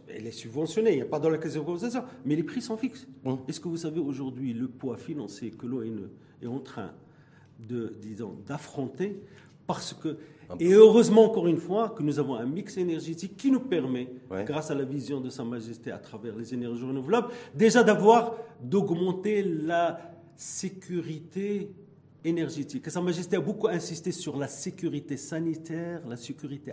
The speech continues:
Speaker 1: alimentaire, la sécurité énergétique de notre
Speaker 2: Le
Speaker 1: pays.
Speaker 2: temps de faire ça.
Speaker 1: Ça, c'est un élément.
Speaker 2: Oui, mais
Speaker 1: Les autres pays,
Speaker 2: vous êtes
Speaker 1: aujourd'hui, les autres pays, vous, on regarde autour de nous,
Speaker 2: Hmm.
Speaker 1: qui n'ont pas, bien sûr, de, qui n'ont pas de, de pétrole, les prix de l'énergie électrique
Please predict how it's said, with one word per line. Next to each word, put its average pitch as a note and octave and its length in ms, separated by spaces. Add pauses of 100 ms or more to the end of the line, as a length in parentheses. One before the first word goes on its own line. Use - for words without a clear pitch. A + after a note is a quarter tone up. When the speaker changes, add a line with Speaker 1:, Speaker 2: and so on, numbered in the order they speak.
Speaker 1:
alimentaire, C#3+ 680
la B2+ 60
sécurité D#3 520
énergétique D#3 500
de F3 60
notre E3+ 120
Speaker 2:
Le - 40
Speaker 1:
pays. - 120
Speaker 2:
temps C3+ 100
de A#2+ 40
faire C3 100
ça. B2+ 140
Speaker 1:
Ça, D4+ 200
c'est D4+ 120
un C#4 140
élément. A#3+ 360
Speaker 2:
Oui, F#3 120
mais F3+ 200
Speaker 1:
Les A#3 220
autres - 180
pays, A#3 480 (280)
Speaker 2:
vous A#2+ 100
êtes C#3+ 100
Speaker 1:
aujourd'hui, G3 300 (140)
les A3+ 180
autres - 160
pays, A#3 220
vous, G3+ 260
on F3+ 160
regarde F3 360
autour E3 260
de B2+ 120
nous, A3+ 220 (120)
Speaker 2:
Hmm. A2+ 120 (160)
Speaker 1:
qui E3 100
n'ont D3+ 120
pas, - 200
bien C3+ 160
sûr, B2+ 220
de, A2 120
qui - 160
n'ont A#2+ 120
pas A#2+ 160
de, A2 260 (100)
de A#2+ 80
pétrole, F#3+ 520 (400)
les D3 140
prix D#3 180
de C#3+ 120
l'énergie C3 540 (100)
électrique F#3+ 640